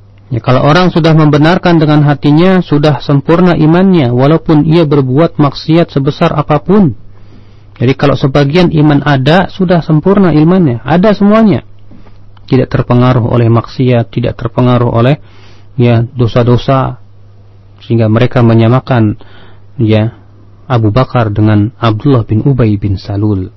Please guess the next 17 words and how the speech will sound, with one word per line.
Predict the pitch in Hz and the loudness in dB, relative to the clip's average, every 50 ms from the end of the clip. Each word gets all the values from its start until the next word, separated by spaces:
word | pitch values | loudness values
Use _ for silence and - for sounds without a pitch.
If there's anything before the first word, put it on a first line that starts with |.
| - - | -8 -2
<clears throat> | - 175 - 156 143 120 107 - - - - - - - - - - - - - - - - 127 | 0 0 2 2 0 -2 -4 -8 -12 -18 -20 -20 -20 -20 -20 -20 -20 -20 -20 -20 -16 -10 -6 -6
Atau, | 117 - 135 123 113 110 - - 143 - | -2 0 0 0 0 0 -4 -6 -8 -4
ya, | 131 120 117 117 117 117 - - - - | -2 0 0 0 0 -2 -4 -8 -4 0
menyamakan | 131 127 123 127 123 151 180 180 - 180 160 139 117 113 | 2 2 4 4 4 2 2 0 0 0 0 2 0 0
orang-orang | 131 131 131 123 120 113 147 151 160 156 147 143 139 | 0 -2 -2 -2 -2 -2 -2 0 2 2 2 2 2
yang | 139 135 127 120 123 - - - - - - - - - - 143 | 2 2 0 0 -2 -6 -10 -18 -20 -20 -20 -20 -20 -8 -4 -4
beriman, | 147 - 190 180 220 233 233 208 165 135 117 | -2 0 2 2 4 4 4 2 2 0 0
beramal | 113 131 - 139 143 135 127 123 | -2 -2 0 0 2 2 2 0
soleh | - - - 180 180 160 | -2 -2 -2 0 0 0
dengan | 131 - 127 127 117 | 0 0 0 0 0
orang | 117 139 143 143 143 139 131 | 0 0 0 2 2 2 2
yang | 127 120 - | 0 0 -2
paling | - 131 127 123 117 - | -2 0 0 0 0 -2
fajir | - - 160 165 127 - - 139 123 - | -2 0 0 0 0 0 -2 -2 -2 -2
di | 113 | -4
dunia | 107 107 107 107 107 104 101 - | -4 -2 0 0 0 0 -2 -2
ini. | 120 113 107 101 101 104 | -4 -2 -2 -2 -4 -6